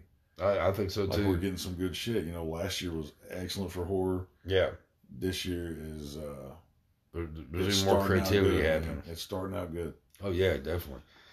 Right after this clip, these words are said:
Speaker 1: Um,
Speaker 2: For me, anyway.
Speaker 1: I, I, I think so, too,
Speaker 2: <laughs>
Speaker 1: for the most part. I think, I think, I think,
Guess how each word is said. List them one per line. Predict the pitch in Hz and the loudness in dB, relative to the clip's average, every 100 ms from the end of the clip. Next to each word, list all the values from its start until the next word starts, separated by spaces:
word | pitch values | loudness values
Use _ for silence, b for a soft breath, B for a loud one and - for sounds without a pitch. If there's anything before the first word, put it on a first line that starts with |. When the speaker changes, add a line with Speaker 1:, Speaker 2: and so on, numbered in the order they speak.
| b _ - | b _ -4
Speaker 1:
Um, | 87 82 64 62 _ _ _ _ _ _ _ _ _ | -2 -2 -4 -12 _ _ _ _ _ _ _ _ _
Speaker 2:
For | 87 | -10
me, | 76 73 65 - - | -8 -8 -12 -16 -20
anyway. | 64 60 60 - - | -20 -18 -18 -12 -2
Speaker 1:
I, | |
I, | 101 98 - 117 | 0 4 6 6
I | 131 | 6
think | 110 87 | 4 2
so, | 92 | 2
too, | 85 87 90 | 2 2 2
Speaker 2:
<laughs> | |
Speaker 1:
for | 87 - - | 0 -4 -2
the | 92 | 4
most | 92 90 | 4 4
part. | 90 92 | 4 8
I | 95 | 8
think, | 98 90 | 8 4
I | |
think, | 98 85 82 | 4 2 0
I | |
think, | 90 80 | -2 -2